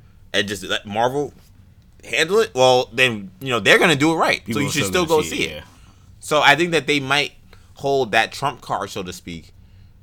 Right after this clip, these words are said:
Speaker 1: in their, in their pocket, which is why Pascal, when her comments were,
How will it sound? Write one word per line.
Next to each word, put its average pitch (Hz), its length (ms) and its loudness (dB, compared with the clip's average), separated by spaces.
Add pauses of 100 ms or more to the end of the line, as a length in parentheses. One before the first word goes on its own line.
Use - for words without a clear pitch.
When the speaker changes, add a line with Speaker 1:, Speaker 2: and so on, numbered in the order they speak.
(240)
Speaker 1:
in 110 100 -8
their, 107 220 -2
in 120 200 -4
their 104 120 0
pocket, 139 400 -8
which 90 120 -8
is 92 80 -12
why 101 240 2
Pascal, 113 640 0
when 101 100 -8
her 98 120 -4
comments 117 400 -6
were, 90 260 -4